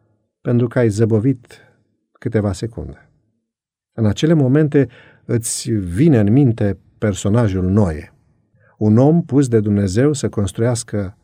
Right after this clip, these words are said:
salvarea, o construcție magnifică pentru acea vreme.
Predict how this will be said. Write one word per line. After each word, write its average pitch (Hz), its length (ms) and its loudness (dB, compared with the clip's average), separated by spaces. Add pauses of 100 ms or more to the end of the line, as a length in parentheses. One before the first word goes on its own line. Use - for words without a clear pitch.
salvarea, 92 760 -4 (840)
o 113 80 -4
construcție 113 560 0
magnifică 107 760 0
pentru 92 300 -6
acea 92 240 -6
vreme. 85 500 -8